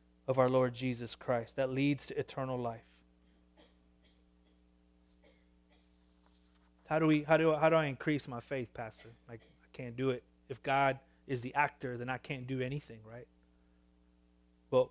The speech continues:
he has decreed and he's given us ways through which we fan into flame that gift within us. And we can't get away from it, uh, the fact that, um, he does this through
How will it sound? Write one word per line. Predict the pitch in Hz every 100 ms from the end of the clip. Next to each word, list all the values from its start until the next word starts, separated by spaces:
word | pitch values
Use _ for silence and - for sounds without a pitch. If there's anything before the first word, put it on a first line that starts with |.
| -
he | - 143
has | 139 131 120 - _ _ _ -
decreed | - - 160 156
and | 135
he's | 139 120
given | 113 170 156 156
us | 147 139 - _ _ -
ways | 160 165 143 -
through | 175 170
which | 160 143 151
we | 160 143 _
fan | - 170 175 175 160
into | 165 -
flame | 143 - 160 151 135 127
that | 139 127
gift | 135 135 - _ _ _ 147
within | 139 151 127
us. | 120
And | 147 135 _ -
we | 160
can't | 180 175 143
get | 165
away | 156 151 160
from | 147 143 127 _ -
it, | 147 - 156
uh, | 147
the | 147 143
fact | - 170 165 -
that, | 160 147 - _ -
um, | - 139 _ - -
he | 185 156
does | 160 170 151
this | 143 139 -
through | 165 165 151